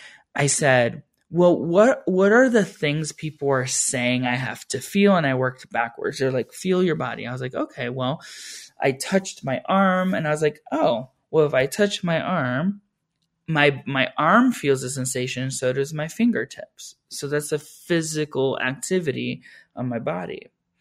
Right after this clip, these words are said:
And then now I'm thinking about it because now I'm describing it.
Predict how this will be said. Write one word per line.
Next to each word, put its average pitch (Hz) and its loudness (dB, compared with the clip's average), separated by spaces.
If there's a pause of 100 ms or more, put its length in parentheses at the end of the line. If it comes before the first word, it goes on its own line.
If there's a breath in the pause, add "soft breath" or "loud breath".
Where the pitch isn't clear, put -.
(640 loud breath)
And 160 2
then 147 4
now 170 6
I'm 165 4
thinking 202 0
about 120 -2
it 160 -2
because 139 -4
now 123 -2
I'm 123 -2
describing 123 -4
it. 123 -6